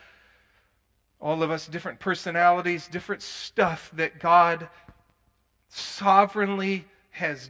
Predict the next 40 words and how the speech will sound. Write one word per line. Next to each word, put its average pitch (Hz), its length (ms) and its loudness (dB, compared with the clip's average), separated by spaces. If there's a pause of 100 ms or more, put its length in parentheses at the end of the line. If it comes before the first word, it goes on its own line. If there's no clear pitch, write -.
given 196 440 0
to 202 340 -4
us 185 400 0
is 160 180 -10
working 180 380 -6
in 185 300 -6
and 175 260 -6
through 185 280 -2
us 180 200 -2
that 147 180 -10
we 170 160 -6
bring 180 380 -8
to 185 160 -6
the 170 80 -6
table. 160 360 -8
It's 147 120 -14
different 175 560 -6 (360)
for 170 380 -4
every 180 280 -2
single 170 320 -4
one 135 180 -8
of 123 100 -20
us. - 340 -20 (480)
Some 175 300 -4
of 165 100 -8
ours 175 300 0
is 156 160 -10
more 165 260 -6
public, 185 600 -2
if 175 160 -8
you 180 100 -8
will, 185 320 0
others 170 420 -2
more 170 380 0 (1200)
private, 156 460 4
some 175 240 -4
more 175 260 -2
up 185 160 0
front, 202 460 4
others 180 560 -4